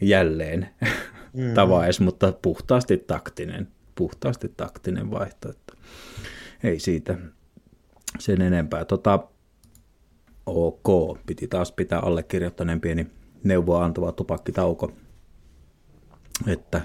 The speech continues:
Speaker 1: pysyy, niinku, sormet ei rupea liikaa tärisemään, niin sanotusti. Tota, tota, öö, mä otan nyt, niinku, siihen positiivisuuteen nyt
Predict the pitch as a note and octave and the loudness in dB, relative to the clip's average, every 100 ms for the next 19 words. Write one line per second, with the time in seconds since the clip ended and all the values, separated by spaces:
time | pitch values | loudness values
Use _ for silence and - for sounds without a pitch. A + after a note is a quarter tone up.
0 | - F#2 F2+ E2+ E2 E2+ - E2 - - | -4 -4 0 0 0 -2 -4 -8 -10 -20
1 | - - - - G2 F#2 F2+ - F#2 F#2 | -20 -20 -18 -2 2 4 2 2 2 2
2 | F#2 F#2 F#2+ A2+ F#2 - D#2 - G2+ G2+ | 2 2 4 4 4 0 0 2 4 4
3 | D#2+ D#2+ - - G#2 G#2 A2+ - G#2+ - | 2 -4 -8 -12 -18 -6 -2 -2 -4 -6
4 | - - - - - - - - _ - | -8 -10 -12 -14 -14 -20 -20 -20 _ -20
5 | - - - _ _ _ _ _ _ - | -20 -20 -20 _ _ _ _ _ _ -20
6 | - - - - - C3+ E3 E3 D3 F#2 | -20 -18 -18 -18 2 4 4 4 4 4
7 | - - - - - - - - - C3 | 2 -8 -20 -20 -20 -20 -20 -10 -6 4
8 | G#2+ G#2 G#2 G#2 - - - - - - | 8 8 8 6 0 -14 -16 -16 -20 -20
9 | - - - _ _ A#2+ B2+ C3 C3 - | -20 -20 -20 _ _ 2 4 6 6 4
10 | G#2+ A2+ B2+ A#2+ B2+ B2 - C3 A2+ A#2 | -4 -6 -6 -4 -4 -6 2 6 8 6
11 | A2 A2+ - - - - D#3+ D3+ A2+ G#2+ | 2 -2 -6 -8 0 4 6 8 8 6
12 | - B2+ C3+ B2 F#2 F2+ G2 F#2 F#2 F2 | 6 6 6 6 4 4 4 4 4 4
13 | F2 | 2